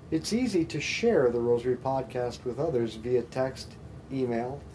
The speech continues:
Facebook. You could say, "Hey, this is something I've been doing and found it enjoyable.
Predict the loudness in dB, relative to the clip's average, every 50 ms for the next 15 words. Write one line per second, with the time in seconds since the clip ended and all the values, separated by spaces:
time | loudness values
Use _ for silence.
0 | -16 -10 -2 4 4 4 4 4 2 2 2 2 2 2 -6 -14 -16 -16 -16 -16
1 | -16 -16 -18 -16 -16 -18 -18 -16 -10 -6 -6 -4 -4 -4 -6 -4 0 4 6 6
2 | 6 6 2 -2 -8 -16 -18 -18 -18 -18 -18 -16 -16 -16 -16 -16 -16 -16 -16 -16
3 | -16 -16 -18 -18 -18 -18 -18 -18 -16 -16 -18 -18 -18 -8 0 4 6 6 8 8
4 | 6 4 2 -4 -4 0 0 0 2 4 4 4 4 4 2 0 2 4 4 4
5 | 4 4 2 2 0 -2 -2 -4 0 2 2 2 4 4 2 2 2 0 -2 2
6 | 2 4 4 4 4 2 0 0 -2 -2